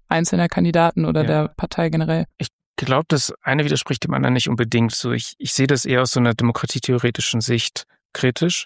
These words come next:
Speaker 2: Inzwischen finde ich so, wenn man sich die jetzigen Umfrageergebnisse anguckt, der A F D,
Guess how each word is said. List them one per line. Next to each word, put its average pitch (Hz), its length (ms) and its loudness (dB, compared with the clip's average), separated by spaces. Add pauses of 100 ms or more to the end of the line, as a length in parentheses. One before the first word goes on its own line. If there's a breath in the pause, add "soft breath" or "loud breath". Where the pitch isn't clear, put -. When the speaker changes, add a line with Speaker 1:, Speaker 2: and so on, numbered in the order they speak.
(160 soft breath)
Speaker 2:
Inzwischen 170 380 2
finde 139 240 4
ich 131 160 0
so, 127 300 2 (200)
wenn 127 120 0
man 123 100 2
sich 123 120 -6
die - 120 -4
jetzigen 123 400 0
Umfrageergebnisse 123 720 -4
anguckt, 131 320 -6
der 139 80 -6
A - 20 -6
F 131 100 -8
D, 120 200 2